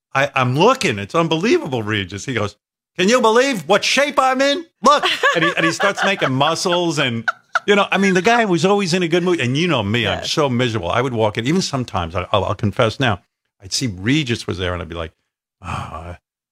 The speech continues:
Speaker 1: let me see if I can just walk past him quickly," 'cause I'd be in a shitty mood. You know me, I'm always miserable. And it, and it didn't matter. I'd be walking in real big,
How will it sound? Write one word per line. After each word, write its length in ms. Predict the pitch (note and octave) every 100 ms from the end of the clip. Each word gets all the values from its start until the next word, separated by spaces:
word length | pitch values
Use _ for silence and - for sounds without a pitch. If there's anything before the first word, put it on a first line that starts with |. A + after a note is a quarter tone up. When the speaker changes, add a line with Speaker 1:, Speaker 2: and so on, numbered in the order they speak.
| _
Speaker 1:
let 80 | -
me 80 | G#2+
see 120 | -
if 80 | G2
I 60 | F#2
can 140 | F2
just 280 | F2 - -
walk 440 | F#2+ E2+ G2 -
past 400 | - A2+ G2+ -
him 100 | D#2+
quickly," 400 | - B2+ A#2 F#2
'cause 160 | D#2 G#2
I'd 160 | G2
be 80 | G2
in 60 | G#2+
a 60 | D#2+
shitty 440 | - - G#2+ F#2
mood. 360 | F2+ F#2+ E2+ - - - - -
You 140 | C3
know 80 | A2+
me, 180 | F2 G#2
I'm 140 | E2+
always 200 | F#2+ F2+ F#2+
miserable. 440 | G2 G#2 F#2+ E2+
And 100 | E2
it, 100 | E2+ - - _ -
and 120 | G2+
it 80 | G2
didn't 180 | D#3+
matter. 180 | C3 A#2
I'd 80 | E2+
be 80 | F2+
walking 360 | E2+ G2+ A#2 F#2+
in 120 | F2+
real 120 | G2
big, 180 | G2+